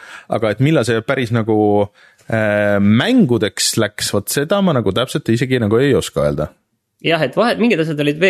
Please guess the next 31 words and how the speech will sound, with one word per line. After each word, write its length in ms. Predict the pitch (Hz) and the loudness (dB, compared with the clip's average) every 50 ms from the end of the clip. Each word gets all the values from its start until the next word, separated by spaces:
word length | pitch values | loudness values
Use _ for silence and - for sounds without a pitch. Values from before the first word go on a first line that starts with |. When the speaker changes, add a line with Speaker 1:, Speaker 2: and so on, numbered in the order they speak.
| 170 151 | 2 2
Speaker 2:
R 20 | 143 147 | 2 0
demod, 320 | 175 180 170 143 123 127 135 | 0 2 2 0 0 0 -2
mida 140 | 135 139 135 | 0 0 0
ta 80 | 135 | 0
enda 160 | 139 139 139 131 | 0 -2 -2 -2
seal 140 | 143 139 135 - | -4 -4 -2 0
töö 220 | 254 294 277 220 190 | 2 4 4 4 4
jaoks 320 | 180 165 151 151 - - - | 4 4 2 0 -4 -8 -2
tegi, 380 | - 170 170 165 165 147 139 139 | 0 0 0 2 0 2 4 4
on 220 | 143 143 139 139 | 4 2 2 2
ju, 60 | 139 139 | 0 0
et 80 | - - | 0 0
ei, 140 | - 127 123 | 0 0 2
Speaker 1:
Mhm. 80 | 139 | 2
Speaker 2:
Rein, 160 | 143 151 139 127 | 0 0 0 0
me 140 | 127 131 | 0 -2
ei, 60 | 131 131 | -2 -2
Brett, 160 | 139 139 - 135 | -4 -4 -2 0
ei 60 | 139 | 0
räägi 180 | 139 135 123 120 127 | 0 -2 -2 -4 -6
sinuga 240 | 123 120 110 120 120 | -6 -6 -6 -8 -8
veel. 140 | 120 120 - - - - - _ - | -8 -8 -10 -12 -20 -20 -20 _ -2
Et, 400 | 139 139 139 143 143 143 143 - | 0 2 2 2 0 -2 -4 -2
et 160 | - 165 - - | -2 -2 0 0
natuke 240 | 294 - - - 190 208 | -4 -4 0 0 2 2
oligi 180 | 202 - 151 | 2 2 2
nagu 220 | 143 139 135 143 131 | 0 0 0 0 0
segane 380 | 220 247 - 180 135 127 123 - | 0 0 0 0 0 -2 -2 -2
see 80 | 143 143 | 0 2
meie 300 | 180 226 254 202 147 139 | 2 2 2 2 2 2
jaoks 380 | 139 135 135 131 - - - | 2 2 2 0 -2 -6 -12